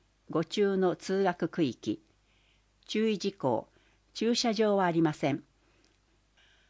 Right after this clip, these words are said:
公共交通機関をご利用ください。対象者へ十一月中旬に案内を郵送済み。保護者は入場不可。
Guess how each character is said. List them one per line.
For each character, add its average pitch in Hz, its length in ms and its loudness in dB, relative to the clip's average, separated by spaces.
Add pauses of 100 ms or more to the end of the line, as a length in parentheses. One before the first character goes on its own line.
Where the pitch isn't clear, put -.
(240)
公 240 240 2
共 226 320 4
交 226 220 2
通 220 220 2
機 - 120 -10
関 160 300 2
を 120 140 2
ご 151 180 0
利 170 100 2
用 165 140 4
く - 120 -12
だ 135 100 -4
さ - 180 -8
い。 120 80 -10 (960)
対 226 180 0
象 240 280 2
者 139 220 -2
へ 123 240 0
十 196 260 2
一 226 160 -4
月 - 220 -2
中 208 240 0
旬 175 320 6
に 151 280 6
案 208 240 0
内 220 240 2
を 110 100 0
郵 151 200 2
送 147 280 -4
済 127 140 -4
み。 120 180 -2 (1040)
保 202 140 -4
護 240 80 2
者 185 180 -2
は 110 160 4
入 175 260 6
場 156 220 0
不 - 100 -12
可。 - 220 -4